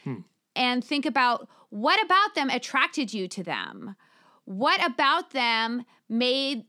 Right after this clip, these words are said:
Speaker 2: differentiated them from you?
Speaker 1: Hmm.
Speaker 2: So, for example, like, I think back to when I started falling in love with you, feeling attracted to you back in our Barnes and Noble days.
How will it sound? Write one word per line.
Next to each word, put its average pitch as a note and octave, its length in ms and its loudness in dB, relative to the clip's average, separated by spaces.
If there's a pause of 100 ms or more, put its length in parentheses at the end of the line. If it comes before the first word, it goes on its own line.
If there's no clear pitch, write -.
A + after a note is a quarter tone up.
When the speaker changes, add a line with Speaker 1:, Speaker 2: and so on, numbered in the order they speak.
(140)
Speaker 2:
differentiated E4 960 0
them G3+ 200 -2
from F#3+ 300 -6
you? A#3 680 -4
Speaker 1:
Hmm. C3 200 -6 (220)
Speaker 2:
So, F#4+ 200 0
for G#4+ 160 0
example, E4+ 600 -2
like, B3+ 220 -4
I C#4 180 0
think E4 380 -8
back B3 360 -4
to A#3 640 -6 (200)
when A#3+ 180 -4
I A#3+ 120 -2
started A#3+ 600 -6
falling A3+ 380 -4
in G#3+ 120 -8
love G3+ 200 -6
with G3+ 160 -12
you, E4 260 -2
feeling A3 320 -8
attracted C4+ 460 -6
to A#3+ 80 -10
you A3 100 -8
back A3 260 -6
in A#3 80 -6
our A3+ 140 -6
Barnes G#3 380 -8
and A3+ 140 -8
Noble G#3+ 380 -6
days. G3 560 -8